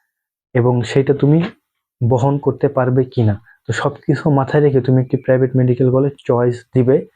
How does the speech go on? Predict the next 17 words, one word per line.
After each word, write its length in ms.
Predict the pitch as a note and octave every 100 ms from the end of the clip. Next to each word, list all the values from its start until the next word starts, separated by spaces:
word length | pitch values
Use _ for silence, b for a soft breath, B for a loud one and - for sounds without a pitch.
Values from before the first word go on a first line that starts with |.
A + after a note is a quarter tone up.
| b b b
এবং 200 | B2 B2+ F3+
এইভাবে 320 | C#3+ D3 D3
চয়েস 240 | D3 C#3+
দিলে 340 | C#3+ B2+ C3 C3
আশা 260 | B2+ A2
করি 260 | C3 C3+ C3+
তুমি 240 | B2+ B2 A#2+
তোমার 260 | B2 B2
মন 240 | A#2+ B2 B2+
মতো 180 | B2+ B2
একটা 140 | -
প্রাইভেট 360 | A2+ B2+ B2 B2
মেডিকেল 320 | B2 A#2+ B2
কলেজে 260 | B2 A#2+ A2
ভর্তি 340 | A2 A2 B2
হইতে 240 | A2+ A2+
পারবে। 280 | A2 A2 G#2+